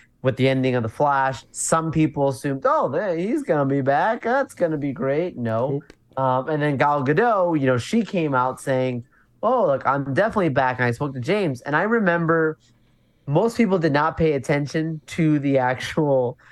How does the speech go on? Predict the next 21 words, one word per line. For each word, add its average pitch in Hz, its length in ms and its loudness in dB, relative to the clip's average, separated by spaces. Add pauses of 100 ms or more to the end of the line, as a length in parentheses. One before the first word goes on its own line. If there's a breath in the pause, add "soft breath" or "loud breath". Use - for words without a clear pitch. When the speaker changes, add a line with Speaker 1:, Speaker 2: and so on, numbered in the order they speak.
(280 soft breath)
Speaker 1:
uh, 120 320 0 (260)
video. 151 340 4
If 127 100 -4
you 165 120 0
watch 123 600 0
Gal 131 300 2
Gadot's 127 460 2
video, 127 600 0 (280 soft breath)
it's 120 180 -4
very 147 300 2
obvious. 143 680 0
One 131 360 0
thing, 170 300 -2
it 139 120 -2
was 131 180 2
before 131 380 -2
they 139 140 2
hired 123 340 0
the 123 60 -4
new 127 120 -2
Superman. 110 640 -6